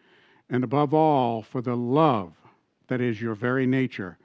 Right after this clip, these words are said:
that you pour out for us. I ask, Lord, that you help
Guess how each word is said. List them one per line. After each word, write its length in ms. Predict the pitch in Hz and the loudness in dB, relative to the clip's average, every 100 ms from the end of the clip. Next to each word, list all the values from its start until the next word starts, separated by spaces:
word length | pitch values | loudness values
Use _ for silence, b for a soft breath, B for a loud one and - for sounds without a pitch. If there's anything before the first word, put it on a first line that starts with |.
| b b - | b b -6
that 220 | 131 - | -6 -4
you 60 | |
pour 440 | - - 151 156 151 | -10 -6 0 2 4
out 240 | 151 151 _ | 4 0 _
for 220 | 131 104 | -6 -6
us. 180 | 90 - - - _ _ _ _ _ _ _ _ _ _ _ _ _ _ _ _ | -6 -10 -20 -20 _ _ _ _ _ _ _ _ _ _ _ _ _ _ _ _
I 160 | 113 127 | -4 2
ask, 340 | 151 160 - | 4 4 2
Lord, 260 | 160 151 147 | 0 0 2
that 180 | 139 - | -2 -2
you 100 | 143 | -2
help 400 | 113 165 180 | 2 2 2